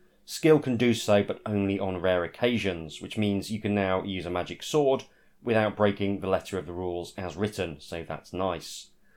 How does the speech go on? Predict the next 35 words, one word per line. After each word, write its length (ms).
My 220
beloved 440
provisions 720
are 180
present 500
and 280
correct, 600
each 200
restoring 400
four 360
stamina, 480
but 160
this 200
time 260
out 260
you 60
may 160
only 200
carry 320
four 300
provisions 460
total, 500
which 180
seems 300
like 240
a 120
much 220
more 140
sensible 460
limit 340
than 100
the 200
overly 420
generous 400
ten. 480